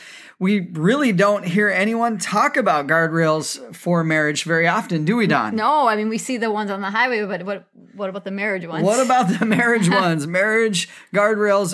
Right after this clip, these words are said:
Speaker 1: are so important.
Speaker 2: They are.
Speaker 1: But we also chose it, uh, because they are important in marriage, and, and here's why. Because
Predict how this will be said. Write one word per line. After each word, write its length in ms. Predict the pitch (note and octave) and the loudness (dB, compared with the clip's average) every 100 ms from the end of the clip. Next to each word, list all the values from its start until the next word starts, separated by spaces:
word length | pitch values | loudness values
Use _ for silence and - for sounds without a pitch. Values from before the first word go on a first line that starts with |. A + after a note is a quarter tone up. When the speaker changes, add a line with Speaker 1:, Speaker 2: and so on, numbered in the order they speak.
| - | -2
Speaker 1:
are 320 | F3 F#3 F3 | 0 2 0
so 360 | E3+ - G#3+ G#3 | -2 -2 0 0
important. 500 | F3+ F3 D#3 C3+ G3+ | -2 0 -2 -2 -4
Speaker 2:
They 80 | G3+ | -6
are. 300 | F3+ F3+ F3 | -6 -8 -4
Speaker 1:
But 120 | G#3+ | 0
we 140 | G#3+ | 0
also 540 | G#3 G3+ B3+ - D4 C#4+ | -2 -2 -2 0 -4 -4
chose 400 | - G3 F#3+ F3+ | -2 0 2 2
it, 280 | G#3 F#3 - | 0 -2 0
uh, 220 | F3+ E3 | 0 2
because 440 | D#3+ F3 F#3+ G#3 F3 | -2 -4 0 0 0
they 120 | F#3+ | 2
are 120 | F3+ | 2
important 480 | F3 E3+ E3+ G3 F#3 F3+ | 2 -2 -2 -4 -2 -2
in 120 | F3 | 0
marriage, 400 | E3+ F3 F3 - | 2 2 0 -2
and, 260 | E3+ E3 E3 | 0 0 -2
and 100 | F3 | -2
here's 280 | F3+ A3+ G#3 | 0 0 0
why. 420 | G3+ E3 C#3+ C#3 - - - - _ | 2 2 2 -2 -8 -20 -20 -20 _
Because 480 | F#3 F3 G3+ F#3 | -4 0 0 0